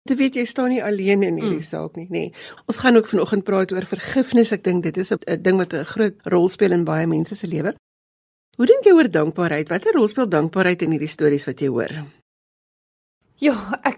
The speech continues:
Speaker 2: dink, eh, 'n mooi storie wat ek nou net gehoor het wat vir my nogal die effek van dankbaarheid te demonstreer. Dit gaan oor 'n, 'n ma wat met kanker gediagnoseer is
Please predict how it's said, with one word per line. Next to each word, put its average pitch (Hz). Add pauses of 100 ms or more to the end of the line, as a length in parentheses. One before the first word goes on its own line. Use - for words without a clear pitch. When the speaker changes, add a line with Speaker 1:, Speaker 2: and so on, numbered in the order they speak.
Speaker 2:
dink, 277 (380)
eh, 233
'n 240
mooi 247
storie 269
wat 226
ek 226
nou 175
net 185
gehoor 175
het 180
wat 180
vir 202
my 180
nogal 180 (600)
die 202
effek 247
van 214
dankbaarheid 175
te 180
demonstreer. 175
Dit 190
gaan 240
oor 214
'n, 214 (420)
'n 202
ma 190
wat 226
met 220
kanker 135
gediagnoseer 170
is -